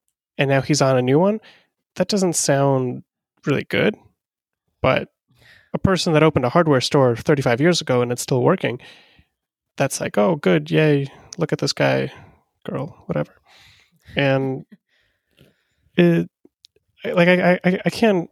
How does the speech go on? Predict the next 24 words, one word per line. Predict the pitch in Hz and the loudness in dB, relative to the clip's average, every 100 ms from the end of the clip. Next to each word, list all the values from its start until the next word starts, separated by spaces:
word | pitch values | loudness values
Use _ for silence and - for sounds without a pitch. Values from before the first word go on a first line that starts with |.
| _ _ | _ _
I | 160 | -8
can't | - 190 170 | -4 -6 -2
get | 165 143 | -2 0
over | 139 156 151 | 0 0 -2
that, | 135 131 127 - _ _ _ _ _ _ _ - | -2 -4 -6 -12 _ _ _ _ _ _ _ -18
like, | - | -14
dissonance | - 139 175 180 202 - - - - _ _ | -6 -2 0 2 2 0 -6 -8 -16 _ _
of | 151 139 | -4 -4
wanting | 139 143 156 - 156 151 147 | 0 0 0 0 0 0 -2
people | 143 147 139 139 135 127 | -2 -2 0 2 2 2
and | 120 - - _ - | 0 -2 -14 _ -8
my-, | 127 | -8
myself, | 143 139 - 127 135 - - _ - | -4 -4 -2 -2 -4 -10 -18 _ -6
anyone, | 139 127 120 - - - _ _ | -4 -2 -4 -10 -20 -20 _ _
to, | - 156 139 135 135 - | -2 2 2 2 -2 -4
to | - | -6
try | 160 - 202 139 | -2 2 2 0
to | - 147 | -4 -4
do | 156 156 | 0 2
a | 147 | 2
bunch | 156 160 151 | 2 0 -4
of | |
stuff | - - 135 139 - | -6 -2 -2 -4 -8
and | - 135 131 127 123 | -4 -2 -2 -2 -6